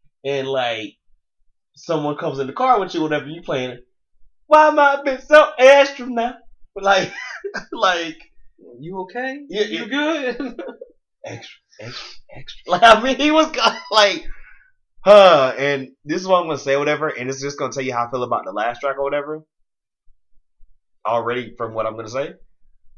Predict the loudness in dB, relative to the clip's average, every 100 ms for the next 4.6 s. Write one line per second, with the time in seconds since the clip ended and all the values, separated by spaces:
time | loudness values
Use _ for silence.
0 | -2 2 2 2 -2 -8 -10 -12 -12 -12
1 | -16 -20 -20 -20 -20 _ _ _ _ _
2 | -12 -10 -10 _ -6 -4 -4 -12 -14 -14
3 | -12 -14 -8 -6 -4 -2 -4 -4 -6 -6
4 | -4 -6 -6 -6 -8 -10